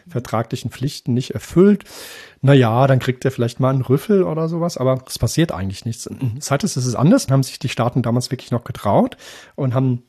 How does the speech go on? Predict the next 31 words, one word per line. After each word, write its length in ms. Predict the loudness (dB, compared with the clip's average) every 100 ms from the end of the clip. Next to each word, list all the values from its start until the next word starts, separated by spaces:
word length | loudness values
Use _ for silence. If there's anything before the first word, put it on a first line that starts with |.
| _
<clears throat> 220 | 2 4
haben 140 | 4 0
der 80 |
Konvention 440 | 0 0 0 -2 -4
Zähne 260 | -2 -2 -2
mitgegeben. 540 | -4 -8 -8 -8 -10 -14 -20 -20 -14
Also 300 | -8 -4 0
wenn, 300 | 4 4 4 0 -12 -20 _ _ _ -6
weil 80 | -2
das 180 | -2 0
müssen 220 | 0 0
die 80 | 0
Länder 320 | 2 2 0
machen, 320 | -2 0 0
sie 100 | 2
müssen 320 | -2 -2 -4
Berichte 380 | 0 0 0 0
liefern, 440 | 2 2 0 0
sie 120 | -2 -4
müssen 200 | -6 -6
jährliche 300 | -6 -8 -6
Berichte 380 | -2 -2 0
liefern. 420 | 0 0 0 -2 -2
Es 120 | -4
gibt 140 | -8
auch 100 | -6
eine 100 | -2
ganze 340 | 0 0 -2 -2
Reihe 220 | -2 -2
von, 320 | -4 -4 -4
von 380 | -6 -6 -6